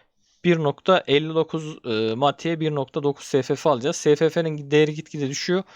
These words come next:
Buraya da bir nokta yetmiş dört istiyor gas fee. Şuradan gas fee düzenlesem mesela yüz seksen yapsam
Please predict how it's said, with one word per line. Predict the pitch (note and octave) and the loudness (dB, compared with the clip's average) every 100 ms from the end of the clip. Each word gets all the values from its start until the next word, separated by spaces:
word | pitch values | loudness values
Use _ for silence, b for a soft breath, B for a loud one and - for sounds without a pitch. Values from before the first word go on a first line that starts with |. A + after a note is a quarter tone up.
| B B B | B B B
Buraya | E3 F#3 F3+ | 2 4 4
da | F#3+ E3 | 2 2
bir | F3+ | 0
nokta | F3 E3+ - | 0 -2 2
yetmiş | E3+ D#3+ - - | 2 2 -4 0
dört | F3+ F3 | 2 2
istiyor | - - A#2+ G#2+ | 0 -4 0 2
gas | A2+ A2+ - | 2 0 -4
fee. | C#3 D3+ F3+ B B B B _ _ _ _ _ _ | -4 -4 -6 B B B B _ _ _ _ _ _
Şuradan | - C#3+ C#3+ D#3+ - | -10 -4 -2 -4 -6
gas | C3 C3 C#3+ - | -2 0 0 -4
fee | E3+ D#3+ | -8 -8
düzenlesem | C3+ D3+ D#3 D3+ - D#3+ - _ _ _ _ _ _ | -2 0 0 -2 -2 -4 -6 _ _ _ _ _ _
mesela | A#2 - A#2+ A2 | -10 -6 -4 -2
yüz | A#2 A#2+ | -4 -6
seksen | - C3 - D#3+ | -2 -2 0 -2
yapsam | C#3+ A2 - D3 | -2 -4 -6 -8